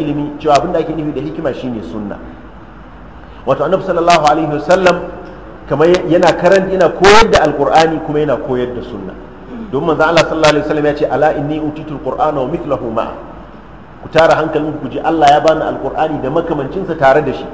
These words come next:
shine sunna. Shine, ita ce abinda makamancinsa shine sunna. Wannan ita ce hikma din, domin da shi ne zaka san yadda zaka yi aiki da Alqur'ani. Idan babu sunna,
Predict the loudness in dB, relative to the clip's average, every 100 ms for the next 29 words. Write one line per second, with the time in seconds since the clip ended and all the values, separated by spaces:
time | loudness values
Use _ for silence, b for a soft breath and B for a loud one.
0 | -12 -10 -10 -10 -12 -14 -16 -18 -20 -20
1 | -20 -20 -20 -20 -20 -20 -20 -20 -20 -20
2 | -20 -20 -20 -16 -8 -4 -4 -4 -6 -4
3 | -4 -4 -2 -2 -2 -4 -6 -6 -8 -8
4 | -10 -10 -10 -10 -10 -14 -18 -18 -20 -20
5 | -20 -20 -6 0 2 2 -2 -6 -6 -2
6 | 0 2 0 -6 -2 0 2 2 0 0
7 | 4 4 4 0 -10 -10 2 2 2 -2
8 | 0 2 2 2 -2 -2 -2 -2 -2 -2
9 | -4 -4 -4 -6 -12 -16 -16 -16 -16 -16
10 | -6 2 4 6 4 4 -4 -4 0 4
11 | 4 2